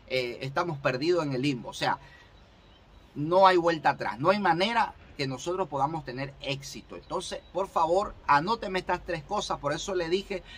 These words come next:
que se me quedara hasta el final. Y los que entraron ahora y no se han suscrito, machúquele ahí el botón rojo,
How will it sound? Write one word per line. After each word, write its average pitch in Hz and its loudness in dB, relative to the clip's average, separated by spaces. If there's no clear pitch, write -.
que 135 -4
se 139 -4
me 135 0
quedara 147 4
hasta 185 -2
el 156 -6
final. 165 0
Y 180 2
los 139 -2
que 127 -6
entraron 196 0
ahora 190 6
y 175 2
no 175 -4
se 180 -8
han 175 -6
suscrito, 180 -4
machúquele 160 0
ahí 185 2
el 185 2
botón 165 -2
rojo, 208 -2